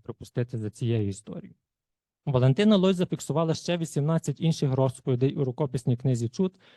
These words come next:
Почаївської ікони, які трапилися між тридцять другим і тисяча вісімсот третім роками, у яких фігурує анонімна постать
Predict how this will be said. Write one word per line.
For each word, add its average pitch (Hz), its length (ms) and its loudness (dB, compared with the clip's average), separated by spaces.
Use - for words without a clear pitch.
Почаївської 143 580 0
ікони, 156 280 2
які 151 160 -2
трапилися 139 540 -4
між 135 200 0
тридцять 139 440 -4
другим 165 400 0
і 123 40 -2
тисяча 143 300 -6
вісімсот 127 380 -4
третім 127 380 -2
роками, 117 480 -2
у 139 60 2
яких 139 340 2
фігурує 165 460 6
анонімна 147 600 2
постать - 540 -8